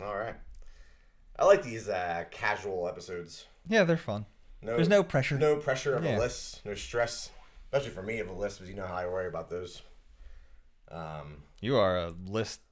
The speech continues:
Speaker 2: bastard.
Speaker 1: Ugh, I got rough drafts. I got
Speaker 2: Four, four separate lists.
Speaker 1: three different, four different scenarios that could happen to change the list.
Speaker 2: Just, just in case list.
Speaker 1: Worried about, uh, trivia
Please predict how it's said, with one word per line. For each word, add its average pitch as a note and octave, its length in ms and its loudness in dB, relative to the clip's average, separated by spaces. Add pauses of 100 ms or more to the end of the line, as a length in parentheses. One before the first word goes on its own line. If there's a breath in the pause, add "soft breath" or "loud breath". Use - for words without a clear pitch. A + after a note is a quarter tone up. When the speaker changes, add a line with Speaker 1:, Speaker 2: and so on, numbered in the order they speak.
(800)
Speaker 2:
bastard. F#2+ 520 -4 (340)
Speaker 1:
Ugh, A2 240 2 (480)
I G2 60 -6
got F2 240 -2
rough G2+ 200 -2
drafts. G2 580 -4 (360)
I F#2+ 80 -10
got F2+ 280 -4
Speaker 2:
Four, C#3+ 400 6
four E3+ 240 8
separate D3 420 6
lists. - 640 -4
Speaker 1:
three C#3 300 0
different, C3 520 0
four C#3+ 400 6
different B2+ 300 0
scenarios A#2 460 4
that G#2+ 80 2
could F#2+ 100 0
happen A2 320 0
to F#2 60 -6
change A2+ 340 -2
the A2 120 0
list. A2+ 440 -2
Speaker 2:
Just, - 280 -2
just C3+ 240 2
in B2+ 120 2
case A#2+ 320 0
list. A2 440 -4 (680 loud breath)
Speaker 1:
Worried A2+ 260 4
about, G#2+ 420 2 (640)
uh, D#2+ 680 -4
trivia B2+ 600 0